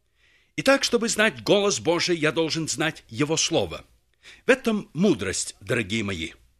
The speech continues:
Бог дал нам источник, из которого нам следует эту мудрость черпать. Источник этот — книга книг, Слово Божие, Библия. Ум и сердце Филиппа были пропитаны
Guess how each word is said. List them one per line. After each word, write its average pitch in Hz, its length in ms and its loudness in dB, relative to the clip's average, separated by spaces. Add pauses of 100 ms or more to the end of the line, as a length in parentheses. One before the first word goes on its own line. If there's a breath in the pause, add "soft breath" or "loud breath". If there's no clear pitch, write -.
(120)
Бог 170 320 0
дал 180 240 4
нам 185 240 0
источник, 151 720 -2
из 147 160 -2
которого 180 400 -2
нам 180 240 2
следует 180 580 0
эту 170 280 0
мудрость 147 460 0
черпать. 131 500 -4 (340 soft breath)
Источник 226 840 0
этот — 220 360 0 (300 loud breath)
книга 240 440 2
книг, 165 360 2
Слово 240 380 2
Божие, 165 400 2
Библия. 123 520 2 (640)
Ум 185 280 6
и 185 160 -4
сердце 208 480 0
Филиппа 147 560 0 (260 loud breath)
были 165 320 2
пропитаны 131 1000 0